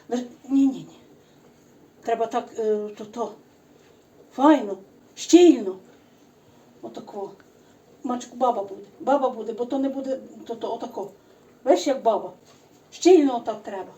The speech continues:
Чуєш? Лише баба закрутить. Ось тако. Ну, най буде вже такий. Один буде такий.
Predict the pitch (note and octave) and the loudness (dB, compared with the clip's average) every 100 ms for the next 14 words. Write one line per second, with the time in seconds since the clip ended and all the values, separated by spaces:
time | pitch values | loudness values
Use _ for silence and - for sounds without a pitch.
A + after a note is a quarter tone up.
0 | _ _ _ _ _ _ _ _ _ _ | _ _ _ _ _ _ _ _ _ _
1 | _ _ _ _ _ _ _ _ _ _ | _ _ _ _ _ _ _ _ _ _
2 | C4+ C#4 D#4+ - - B3 - A3+ A3 G#3 | -10 -4 -4 -6 -16 -16 -10 -8 -8 -8
3 | G#3 G3+ G#3+ G3+ - - _ _ _ _ | -12 -14 -14 -16 -18 -20 _ _ _ _
4 | _ - - _ _ _ _ _ _ _ | _ -20 -20 _ _ _ _ _ _ _
5 | _ _ _ _ _ _ _ - - _ | _ _ _ _ _ _ _ -20 -20 _
6 | _ _ _ _ _ F4+ D#4+ - - - | _ _ _ _ _ -20 -18 -20 -20 -12
7 | A#3 - A3 - F4 - - A#3+ - - | -12 -12 -16 -16 -14 -14 -10 -10 -10 -16
8 | _ _ _ _ _ _ _ _ _ _ | _ _ _ _ _ _ _ _ _ _
9 | _ - B3 A#3 G#3+ G#3 G3+ G#3 G#3 E4+ | _ -18 -12 -10 -10 -10 -10 -10 -16 -14
10 | A#3 G#3+ - G#4+ G4 - B3 A#3+ C4+ A#3+ | -10 -10 -12 -16 -16 -16 -10 -8 -6 -6
11 | A#3 A#3 G#3+ - G3 | -6 -6 -10 -14 -18